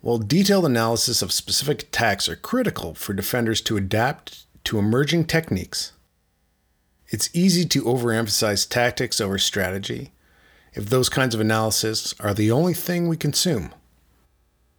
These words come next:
In contrast, this research is particularly focused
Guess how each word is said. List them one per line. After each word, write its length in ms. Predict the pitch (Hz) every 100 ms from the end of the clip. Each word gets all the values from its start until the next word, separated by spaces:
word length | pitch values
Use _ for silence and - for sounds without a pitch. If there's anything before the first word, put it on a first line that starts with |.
| _ _ _ _ _ _ _ -
In 140 | 120 117
contrast, 760 | 151 226 190 104 98 - - - _ _ _ _ -
this 220 | 139 -
research 420 | 143 - 131 104
is 140 | 110 92
particularly 680 | - - 151 151 143 139
focused 640 | 131 117 104 117 - -